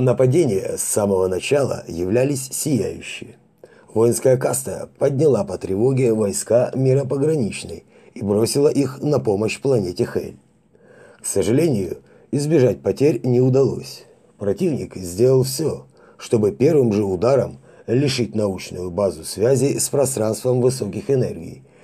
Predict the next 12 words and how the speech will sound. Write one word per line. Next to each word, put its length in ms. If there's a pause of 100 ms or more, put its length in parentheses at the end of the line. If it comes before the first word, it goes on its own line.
(180)
и 120
ему 260
это 340
почти 400
удалось. 640 (800)
Пока 300
мы 320
возились 640
со 160
следами 480
аварийного 600
сигнала – 600